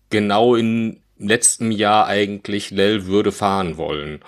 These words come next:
Ähm, da war ich relativ fokussiert drauf, weil es zu einem früheren geplanten Termin schon mal nicht funktioniert hatte, rein zeitlich und trainingstechnisch nicht. So stand das für mich schon relativ lange fest.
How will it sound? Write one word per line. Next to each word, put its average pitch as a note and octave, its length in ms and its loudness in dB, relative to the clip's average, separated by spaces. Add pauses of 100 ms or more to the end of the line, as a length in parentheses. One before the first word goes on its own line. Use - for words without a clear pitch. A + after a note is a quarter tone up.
(720)
Ähm, F2 500 -4 (440)
da F#2 160 0
war F2+ 160 4
ich F#2+ 140 -2
relativ G2 400 0
fokussiert - 600 -2
drauf, F2+ 420 -2 (260)
weil F#2+ 260 0
es F#2+ 160 -6
zu - 80 2
einem F#2 160 0
früheren G2+ 540 0 (160)
geplanten G2+ 460 -2
Termin G2 280 -2
schon G2 160 -2
mal F#2 140 2
nicht A2+ 160 0
funktioniert E2+ 580 -2
hatte, G2 320 0
rein F2+ 180 -2
zeitlich F#2 380 -2
und F2 100 -4
trainingstechnisch F#2 760 -4
nicht. G2 260 -6 (420)
So - 140 -4
stand F#2 240 -2
das G2 140 0
für F#2 100 -2
mich G2 120 0
schon G2 140 0
relativ F2 440 -2
lange F2+ 220 0
fest. - 460 -4